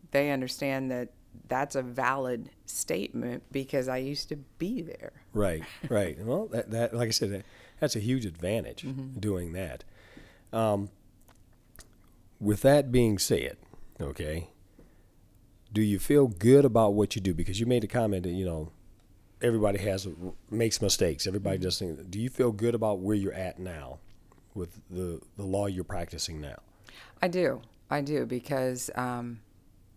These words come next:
Speaker 1: there has always been part of me that's wanted to help people. Um,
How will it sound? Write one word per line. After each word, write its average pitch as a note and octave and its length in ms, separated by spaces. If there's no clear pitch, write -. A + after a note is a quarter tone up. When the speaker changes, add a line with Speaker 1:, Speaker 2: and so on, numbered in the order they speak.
Speaker 1:
there C3+ 200
has C3 200
always C#3 200
been C3 180
part C3+ 240
of B2+ 100
me B2+ 140
that's A#2+ 240
wanted A#2+ 320
to - 60
help - 440
people. - 400
Um, A#2 420